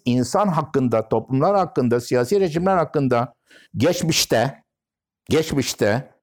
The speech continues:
gözlenebilen, bilinebilen olgular, olaylar. Hatta geçmişte siyaset üzerine konuşan insanların yaptıkları şeyler.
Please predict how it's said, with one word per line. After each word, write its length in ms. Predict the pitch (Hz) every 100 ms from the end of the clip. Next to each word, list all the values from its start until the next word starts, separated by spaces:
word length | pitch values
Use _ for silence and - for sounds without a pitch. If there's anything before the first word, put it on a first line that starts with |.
| _ _ _ _ _ _ -
gözlenebilen, 880 | 143 139 139 143 139 131 117 101 98
bilinebilen 720 | 135 123 107 104 107 135 190
olgular, 560 | 147 151 220 233 139 -
olaylar. 720 | - 135 170 240 240 110 - _ _ _ _ _ _ _ _ _ _ _ _ _ _ _ - - -
Hatta 300 | 113 120 190
geçmişte 680 | 131 107 - 104 - - 190
siyaset 580 | - 107 101 - 214
üzerine 500 | - 120 123 120 123
konuşan 420 | 123 113 107 143 165
insanların 680 | 151 - 131 127 127 135 226
yaptıkları 520 | 262 - - 113 95
şeyler. 600 | - 80 76 73 -